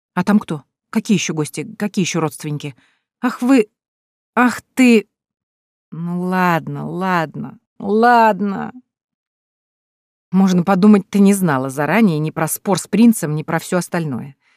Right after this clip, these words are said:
Специально ведь выжидала и даже намекнула Патрику, на что спорить. Ну не все же вам одним интриговать.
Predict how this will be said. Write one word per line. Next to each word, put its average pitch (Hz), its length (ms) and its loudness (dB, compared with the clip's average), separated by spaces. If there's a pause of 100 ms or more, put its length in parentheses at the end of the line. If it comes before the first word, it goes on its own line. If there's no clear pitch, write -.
(320)
Специально 202 720 -4
ведь 135 180 -10
выжидала 151 500 -2
и 143 80 -2
даже 147 280 -4
намекнула 180 480 0
Патрику, 175 460 -6
на 135 100 -2
что - 180 -10
спорить. 127 580 -14 (1600)
Ну 214 240 2
не 262 160 4
все - 240 -6
же 294 100 -2
вам 262 220 6
одним 226 400 6
интриговать. 180 800 -4